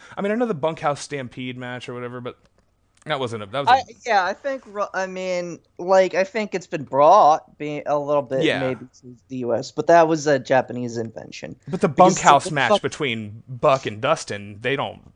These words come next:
Speaker 1: run into the ring like that. They just fight each other with boots and shit.
Speaker 2: Yeah, like, what the fuck does it const-, what the fu-, what the fuck does it mean to be a bunkhouse match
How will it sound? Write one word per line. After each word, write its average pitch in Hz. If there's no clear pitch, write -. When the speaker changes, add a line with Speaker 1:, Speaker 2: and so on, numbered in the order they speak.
Speaker 1:
run 95
into 101
the 95
ring 92
like 98
that. 156
They 147
just 156
fight 202
each 113
other 104
with 110
boots 143
and -
shit. -
Speaker 2:
Yeah, 175
like, 131
what 160
the 240
fuck 254
does 254
it -
const-, 202
what 151
the 170
fu-, 175
what 180
the 240
fuck 240
does 220
it -
mean 180
to 151
be 156
a 143
bunkhouse 151
match 131